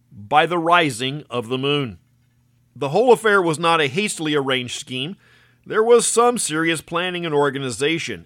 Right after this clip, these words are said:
In the end, it was not enough to overcome the might of the British. Have you heard the term a grandfather clause? The origins have their roots in the Jim Crow era of the South.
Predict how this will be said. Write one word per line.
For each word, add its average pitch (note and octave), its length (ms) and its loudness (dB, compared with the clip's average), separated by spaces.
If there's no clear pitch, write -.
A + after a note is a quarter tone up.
In F3 160 -12
the F3 180 -8
end, D#3+ 200 -6
it C#3 200 -8
was D3 180 -6
not B2+ 260 -2
enough A#2 420 -4
to C#3 100 -16
overcome C#3+ 480 -6
the D3 80 -2
might A#2 480 -4
of A2 240 -8
the A#2+ 80 -8
British. C3+ 540 -2
Have G#3 160 -4
you A3+ 80 0
heard A#3+ 200 6
the A#3+ 100 0
term A#3 320 2
a G3 140 -2
grandfather G#3 800 2
clause? A#3 520 4
The C#3+ 140 -6
origins G3 520 2
have E3 220 -2
their A#3 220 0
roots D#3+ 640 -4
in A#3 100 -6
the B3 80 -2
Jim E3 340 -2
Crow E3 380 2
era D3 360 0
of E3 180 -4
the G3 100 0
South. F#3+ 480 4